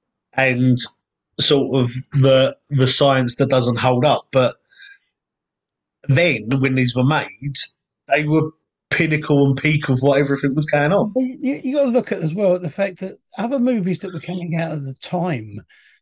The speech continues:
Speaker 2: that were science fiction films and that sort of thing were, like,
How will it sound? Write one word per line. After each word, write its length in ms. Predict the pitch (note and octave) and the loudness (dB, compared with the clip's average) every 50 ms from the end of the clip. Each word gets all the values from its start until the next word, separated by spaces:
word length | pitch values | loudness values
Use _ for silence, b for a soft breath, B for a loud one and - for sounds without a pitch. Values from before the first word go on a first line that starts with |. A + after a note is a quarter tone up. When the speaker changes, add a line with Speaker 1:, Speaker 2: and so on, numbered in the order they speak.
| _ _ | _ _
Speaker 2:
that 180 | D#3+ D#3 - | -8 -6 -6
were 480 | D#3+ D3 C#3+ C#3+ C#3 C#3 C#3 D3 D3 C#3+ | -4 -2 0 2 2 2 2 0 -2 -8
science 380 | - - - F3+ D#3+ D#3 D3+ - | -12 -8 -6 -4 -4 -4 -6 -10
fiction 420 | - E3+ D#3+ - - - C#3+ B2+ | -12 -14 -14 -14 -14 -12 -12 -10
films 320 | - - D#3 D3 B2+ A2+ | -6 -4 -4 -4 -4 -4
and 100 | D3 D3+ | -4 -6
that 100 | E3 F3 | -6 -6
sort 180 | - - F#3 D#3+ | -8 -12 -14 -16
of 60 | - | -10
thing 260 | - D#3+ C#3+ A#2+ G#2+ b b b b b b b b _ _ | -6 -6 -6 -6 -8 b b b b b b b b _ _
were, 500 | F#3+ E3+ F#3 G3+ G3+ G3+ G3+ G#3 F#3+ F#3 - _ _ _ _ _ _ _ _ | -2 0 2 4 4 4 2 2 0 -4 -8 _ _ _ _ _ _ _ _
like, 220 | - G#3 A3 - | -4 -4 -4 -4